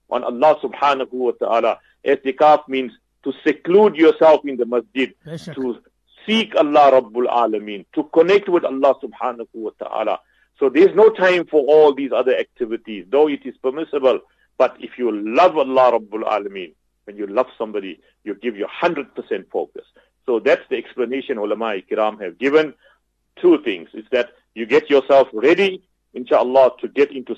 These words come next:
Speaker 1: serious business of ibadat,
Speaker 2: Mm-hmm.
Speaker 1: or Nabi Kareem sallallahu alayhi wa sallam used to abstain in the last ten days from conjugal rights with his wife because now it's the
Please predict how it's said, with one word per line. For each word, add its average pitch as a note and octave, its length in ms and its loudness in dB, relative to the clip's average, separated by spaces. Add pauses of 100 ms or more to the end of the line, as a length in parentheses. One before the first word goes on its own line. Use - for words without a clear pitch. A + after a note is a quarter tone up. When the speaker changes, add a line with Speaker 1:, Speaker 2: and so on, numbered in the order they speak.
Speaker 1:
serious D#3+ 420 0
business E3+ 420 0
of B2+ 120 0 (100)
ibadat, D3 460 2 (100)
Speaker 2:
Mm-hmm. G#3 300 -4
Speaker 1:
or F#3 340 6 (220)
Nabi B2+ 280 0
Kareem B2+ 280 -2
sallallahu A2 460 0
alayhi G#2+ 280 -2
wa G2+ 180 -8
sallam C3 300 -2 (240)
used A2 200 -12
to A2 100 -6
abstain A#2+ 520 -4 (280)
in A2+ 80 -16
the G#2+ 80 -8
last A2 260 0
ten B2+ 200 -8
days G#2 220 -6
from G2 220 -8 (260)
conjugal B2 380 -2
rights G#2+ 340 -4
with F2 120 -12
his E2+ 140 -20
wife B2+ 340 2
because G#2 360 -4
now A#2 200 2
it's G#2 200 -8
the - 60 -20